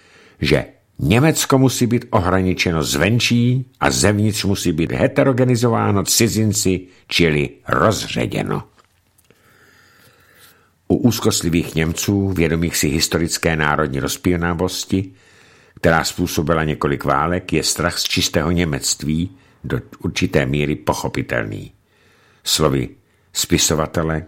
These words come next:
Günthera Grasse: „Historie, kterou jsme my Němci opakovaně zasviňovali, je jako ucpaný záchod. Splachujeme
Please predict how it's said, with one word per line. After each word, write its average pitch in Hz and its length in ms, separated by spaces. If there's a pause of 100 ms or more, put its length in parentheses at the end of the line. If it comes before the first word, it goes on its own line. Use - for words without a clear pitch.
Günthera 67 500
Grasse: - 520 (880)
„Historie, 73 800 (200)
kterou 78 320
jsme 73 260
my 82 160
Němci 101 580
opakovaně 73 720
zasviňovali, 67 1000 (840)
je 80 140
jako 101 260
ucpaný 113 540
záchod. 80 680 (560)
Splachujeme 110 1040